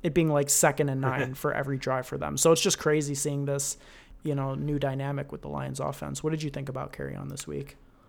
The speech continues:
Speaker 2: Um, he's, he's a good running back, and the Lions just need to go ahead and get rid of LeGarrette Blount because you have a young stud running back in Kerryon Johnson who has shown, and he showed today,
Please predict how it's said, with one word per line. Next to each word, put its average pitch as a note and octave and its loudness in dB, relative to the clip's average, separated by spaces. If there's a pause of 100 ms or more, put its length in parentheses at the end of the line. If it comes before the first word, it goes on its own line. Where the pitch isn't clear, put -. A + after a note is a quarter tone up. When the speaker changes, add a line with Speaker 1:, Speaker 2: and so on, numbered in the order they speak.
(140)
Speaker 2:
Um, F2+ -2
he's, B2+ 0
he's C3+ 2
a A#2+ 6
good G2 2
running F2 -2
back, F2 -2
and F#2+ -4
the F2+ -4
Lions C3 4
just G#2+ -4
need G2+ 2
to G2 2
go F#2+ 2
ahead G2 0
and F#2+ 0
get F2 2
rid F2+ 0
of F2 -4
LeGarrette E2+ -2
Blount D#2+ -6
because D#2 -6 (720)
you A2 -4
have C#3+ 8
a A2 6
young A#2+ 2 (460)
stud A#2+ 6
running G2+ 4
back D#2 -2
in F#2 -12
Kerryon F#2+ -4
Johnson E2+ -6
who C3 2
has A#2+ 4
shown, G#2+ 4
and B2 0
he A2+ 0
showed B2+ 4
today, G2+ 4